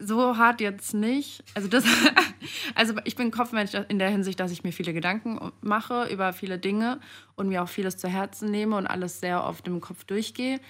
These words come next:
Aber ich würde jetzt nicht sagen, ja, ich bin total rational und der Mensch tut mir nicht gut, ich, äh, hab nichts mehr mit der Person zu tun. Natürlich,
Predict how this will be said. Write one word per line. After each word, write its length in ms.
Aber 180
ich 120
würde 120
jetzt 80
nicht 140
sagen, 540
ja, 380
ich 180
bin 480
total 220
rational 760
und 80
der 100
Mensch 200
tut 180
mir 240
nicht 200
gut, 340
ich, 340
äh, 320
hab 140
nichts 160
mehr 60
mit 100
der 60
Person 340
zu 120
tun. 200
Natürlich, 460